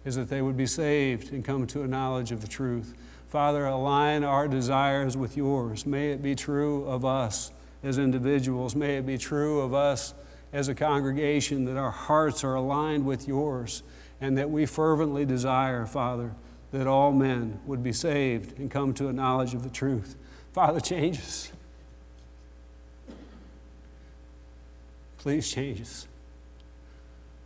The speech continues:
Father, please do what you need to do in the life of this congregation to change us,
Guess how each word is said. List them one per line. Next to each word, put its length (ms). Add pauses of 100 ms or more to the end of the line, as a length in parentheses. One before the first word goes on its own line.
(340)
Father, 300
please 340
do 380
what 260
you 80
need 220
to 80
do 400 (360)
in 120
the 80
life 340
of 80
this 160
congregation 800 (1200)
to 60
change 400
us, 240